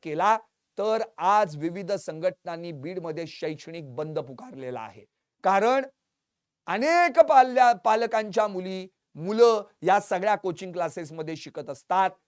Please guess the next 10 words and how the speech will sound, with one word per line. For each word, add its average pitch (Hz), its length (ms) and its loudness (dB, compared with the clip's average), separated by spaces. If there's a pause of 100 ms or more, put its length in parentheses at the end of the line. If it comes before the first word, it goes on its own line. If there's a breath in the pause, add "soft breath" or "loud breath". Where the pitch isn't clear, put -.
अशा 151 260 -2
वेळी 170 200 -6
विविध 160 340 -8
शाळा, 151 540 0 (240)
कोचिंग 165 340 -10
क्लासेस 160 500 -8
देखील 143 340 -6 (200)
या 151 140 0
शैक्षणिक 170 560 -6 (300)
बंदमध्ये 160 720 0